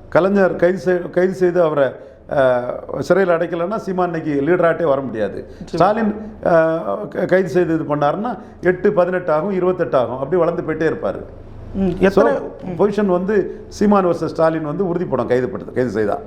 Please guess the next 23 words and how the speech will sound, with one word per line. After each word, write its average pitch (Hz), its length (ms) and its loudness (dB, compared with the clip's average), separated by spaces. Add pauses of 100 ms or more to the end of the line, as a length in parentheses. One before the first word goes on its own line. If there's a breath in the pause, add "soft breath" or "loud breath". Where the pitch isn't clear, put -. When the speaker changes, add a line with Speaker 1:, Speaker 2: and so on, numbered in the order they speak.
(360)
Speaker 2:
ஆனா 226 120 6
எத்தனை 294 280 2
வழக்குகள் 269 400 0
போட்டாலும் 247 300 -2
சந்திக்க 240 420 -4
நான் 220 180 -2
தயாரா 214 360 2
இருக்கிறேன் 190 440 0
அப்படின்னு 160 180 -4
சொல்லிட்டு 180 420 2
சீமான் 196 300 2
வந்து 170 220 0
ஒரு 151 140 2
விஷயத்தை 143 540 2
வந்து 170 220 0
பேசியிருக்காரு. 139 540 0 (400 loud breath)
இந்த 247 200 8
விஷயம் 254 280 4
எப்படி 202 200 0
சார் 175 200 2
க-, 160 240 0
களத்துல 175 240 2
எதிர்ப்படும்? 139 380 -6